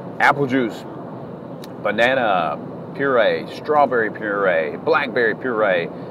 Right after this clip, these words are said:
raspberry puree. Hooray for puree is what I say. And natural flavors. See, no preservatives, no extra sugars, no artificial dyes and whatnot. Anyway,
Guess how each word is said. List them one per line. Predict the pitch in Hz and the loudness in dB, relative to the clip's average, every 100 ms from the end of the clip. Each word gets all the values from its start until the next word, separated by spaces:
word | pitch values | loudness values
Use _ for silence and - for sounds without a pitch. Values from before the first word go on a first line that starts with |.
| - - | -12 0
raspberry | 127 151 135 127 110 | 4 4 2 2 2
puree. | - 113 101 92 | 0 -2 2 2
Hooray | 135 160 202 | 4 6 4
for | 185 - | 4 -4
puree | 143 135 135 107 | -2 4 4 4
is | 95 | 0
what | 101 95 | 0 2
I | 92 | 2
say. | 87 82 80 - - - - - - - | 0 0 0 -6 -14 -12 -12 -12 -10 0
And | 123 117 113 | 2 4 4
natural | 120 160 - 151 | 2 2 2 -2
flavors. | - 143 123 95 76 76 - - | 4 4 4 2 -4 -6 -10 -12
See, | - 135 147 | -2 0 2
no | 123 127 135 139 | 4 6 6 4
preservatives, | 139 123 135 131 127 - - - | -2 2 2 2 -2 -8 -12 -6
no | 107 123 | 2 4
extra | 131 127 - 131 | 4 2 -6 -6
sugars, | - 113 117 - - - - - | -4 -2 -2 -6 -12 -14 -12 -6
no | 101 | -2
artificial | 101 101 107 101 | -2 -2 -6 -8
dyes | 87 87 78 78 80 80 | -4 0 2 2 -2 -6
and | 82 | -8
whatnot. | 80 82 87 82 65 - - - - | -2 -2 -2 -2 -2 -6 -14 -14 -6
Anyway, | 151 147 143 | 4 8 8